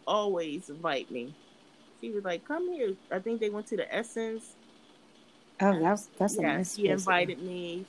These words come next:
Speaker 1: She invited me on cruises. She used to invite me to her family things. I
Speaker 2: Oh,
Speaker 1: never
Speaker 2: wow.
Speaker 1: went. I never went. I went to her birthday parties,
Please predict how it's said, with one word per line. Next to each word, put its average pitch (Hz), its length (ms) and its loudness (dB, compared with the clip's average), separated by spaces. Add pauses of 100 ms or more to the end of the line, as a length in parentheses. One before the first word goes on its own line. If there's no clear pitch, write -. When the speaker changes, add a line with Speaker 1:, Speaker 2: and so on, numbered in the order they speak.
Speaker 1:
She 165 200 -4
invited 170 420 0
me 160 120 -4
on 143 140 -6 (100)
cruises. 220 640 -2
She 220 100 -10
used 214 260 -10
to 170 60 -10
invite 175 380 2
me 160 200 -10
to 202 80 -6
her 131 120 0
family 240 560 0
things. 220 480 -4 (320)
I 220 60 10
Speaker 2:
Oh, 220 40 10
Speaker 1:
never 180 160 8
Speaker 2:
wow. 196 180 4
Speaker 1:
went. - 180 0 (240)
I 208 100 -2
never 226 280 -4
went. 160 260 -10 (1700)
I 196 60 0
went 202 240 -4
to 156 100 -2
her 202 100 2
birthday 175 440 0
parties, 123 600 -8